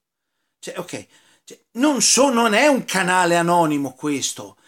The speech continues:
Si vede la mia faccia, c'è il mio nome, Michele Spadoni, c'è la mia faccia, zio Cancaro, come diceva quello.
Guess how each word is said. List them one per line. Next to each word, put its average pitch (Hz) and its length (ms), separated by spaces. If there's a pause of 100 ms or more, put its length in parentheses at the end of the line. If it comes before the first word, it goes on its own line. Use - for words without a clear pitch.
(120)
Si - 220
vede 277 260
la 190 120
mia 156 160
faccia, 214 480
c'è 262 260
il 294 100
mio 214 140
nome, 170 340
Michele 214 440
Spadoni, 165 580
c'è 240 220
la 277 100
mia 190 160
faccia, - 580 (220)
zio 247 280
Cancaro, 156 760 (720)
come 220 220
diceva 170 380
quello. 104 460